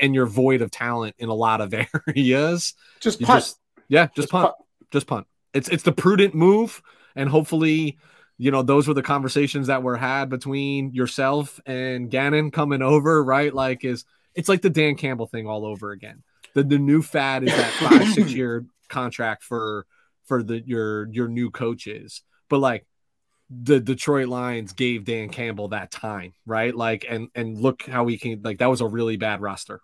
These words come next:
Speaker 1: right? And a really young roster. And Gannon's kinda inheriting the same. So could be exciting time for the Cardinal fans, but it's gotta be low expectations is when all is said and done. Like, you're,
Speaker 2: Yeah.
Speaker 1: I know you're only a year removed from being in the playoffs, but that was a different team, different time.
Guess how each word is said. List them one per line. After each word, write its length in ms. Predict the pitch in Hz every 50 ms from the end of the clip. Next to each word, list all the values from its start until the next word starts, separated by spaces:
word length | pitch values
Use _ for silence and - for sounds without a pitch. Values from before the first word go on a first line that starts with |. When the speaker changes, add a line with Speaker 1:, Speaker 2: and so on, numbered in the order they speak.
| _
Speaker 1:
right? 200 | 113 117 123 127
And 80 | 123 127
a 60 | 120
really 280 | 110 117 120 117 113 107
young 260 | 104 110 110 110 107
roster. 540 | 101 104 104 107 - - - 110 107 107 _ _ _ _ _ _
And 160 | - 110 113 98
Gannon's 360 | 120 113 120 123 123 123 -
kinda 260 | - 127 123 127 123
inheriting 440 | 123 120 113 131 131 127 127 127 127
the 60 | 123
same. 360 | - - 143 147 139 117 110
So 320 | - - 117 113 113 104 - _ _ _ _ _ _ _ -
could 160 | - 196 147
be 120 | 185 175
exciting 460 | 156 - - - 160 160 170 185 180
time 400 | - 196 190 196 196 202 202 185 _ _ _ _ _ _ _
for 160 | - 190 190
the 340 | 185 196 202 202 185 - - -
Cardinal 320 | - 196 190 196 202 202
fans, 320 | 180 - 220 220 226 208 151
but 100 | 156 147
it's 120 | 139 -
gotta 200 | - 151 143 135
be 120 | 127 135 131
low 240 | 127 123 120 120
expectations 920 | 113 107 - - - 107 98 - - 98 95 - 107 104 101 - - - - _
is 200 | - 117 113 110
when 320 | 104 101 107 107 104 104 104 110
all 220 | 104 98 95 95
is 80 | 92 -
said 160 | - 101 98
and 120 | 95 95
done. 140 | 98 98 101 _ _ _ _ _ -
Like, 240 | 127 113 107 - -
you're, 240 | 147 135 147 151 147
Speaker 2:
Yeah. 60 | 170 -
Speaker 1:
I 120 | 147 143
know 160 | 143 147 151
you're 200 | 156 156 156 160
only 240 | 160 156 156 156 151
a 20 | 147
year 260 | 139 135 151 151 147
removed 400 | 139 143 139 139 143 143 131 123
from 160 | - 127 117
being 240 | 107 123 123 123 120
in 80 | 120 113
the 100 | 113 -
playoffs, 440 | - 120 113 104 101 101 - - -
but 140 | 113 95 120
that 140 | 120 120
was 120 | 117 113 110
a 60 | 110
different 400 | 107 - 139 135 - 143 135 123
team, 320 | - 143 131 127 127 120 117
different 400 | - 131 123 - 131 120 117 -
time. 500 | 127 120 117 113 113 110 110 107 104